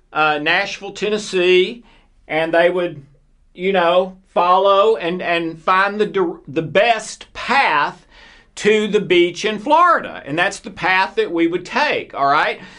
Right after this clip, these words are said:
But it depended on where we were and where we were headed. And I believe that's true here as well. First of all, who are you? And I'm gonna cover that more next week, your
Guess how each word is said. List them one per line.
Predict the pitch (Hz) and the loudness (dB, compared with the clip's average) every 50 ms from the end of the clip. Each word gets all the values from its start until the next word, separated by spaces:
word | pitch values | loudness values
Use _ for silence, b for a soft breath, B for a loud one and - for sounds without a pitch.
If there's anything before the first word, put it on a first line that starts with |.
| B B B B | B B B B
But | 202 208 208 185 - - _ _ _ _ _ _ - | 2 2 2 0 -2 -4 _ _ _ _ _ _ -2
it | - 196 190 | -2 0 0
depended | 202 196 - 240 262 285 285 254 233 | 0 -2 -2 -2 0 2 2 2 2
on | 220 202 208 196 190 | 0 -2 -4 -2 0
where | 180 220 247 233 233 233 226 | 2 2 4 4 4 4 4
we | 220 208 226 233 233 220 220 | 2 0 -2 -2 -2 -2 -4
were | 202 180 185 233 262 285 262 190 160 156 151 151 165 190 190 - b b b b b b b - | -2 2 4 4 6 6 4 4 2 0 0 0 0 -2 -4 -10 b b b b b b b -4
and | - 254 294 302 285 254 220 220 214 208 185 | 0 2 2 4 4 2 2 0 -2 -2 0
where | 208 233 233 233 233 233 220 | 2 2 4 4 2 2 2
we | 214 220 214 208 | 0 -2 -4 -2
were | 202 202 196 170 | -2 -2 -2 -2
headed. | - 220 240 240 220 190 127 113 - - | -2 0 2 2 2 2 0 -4 -8 -8
And | 127 151 170 | -6 -2 0
I | 190 196 196 | 0 0 0
believe | 185 214 226 220 226 208 | 0 0 0 2 2 2
that's | 226 214 202 - | 2 2 0 -2
true | - - - 226 214 208 196 196 - - b b b b | -6 -2 0 2 4 4 4 2 0 -6 b b b b
here | - - 214 233 220 208 202 196 185 180 165 - _ _ _ - | -10 -4 0 2 2 4 4 2 0 -2 -6 -12 _ _ _ -2
as | 165 170 165 175 | 0 0 0 0
well. | 185 202 190 170 139 127 120 - | 2 2 2 2 2 0 -2 -2
First | - 226 233 233 - - | 0 0 2 0 -2 -4
of | 202 190 | 0 4
all, | 202 196 170 160 147 | 4 4 4 4 0
who | - 226 277 320 320 277 | 0 0 0 2 4 4
are | 226 208 180 170 175 | 4 4 4 2 2
you? | 165 151 143 135 127 123 117 117 127 151 170 151 - b b b b b b b b b | -2 -4 -6 -6 -6 -4 -4 -4 -4 -6 -6 -8 -12 b b b b b b b b b
And | b 160 170 | b -2 -2
I'm | 208 226 247 | 0 0 0
gonna | 262 240 214 | 0 -2 -2
cover | 233 - 233 240 214 214 208 | -2 0 2 2 2 2 2
that | 202 214 233 214 208 | 2 2 0 0 -2
more | 196 190 190 180 180 175 175 170 170 170 b b b b | -4 -2 0 2 4 4 4 4 2 -2 b b b b
next | 143 139 160 214 254 247 - - - 180 | -6 -2 0 0 0 0 -2 -6 -6 -2
week, | 156 156 147 139 131 147 147 147 - - | 2 2 2 2 0 -4 -8 -10 -14 -8
your | 170 165 185 190 185 180 180 160 - - | -2 0 2 4 4 4 2 0 -4 -14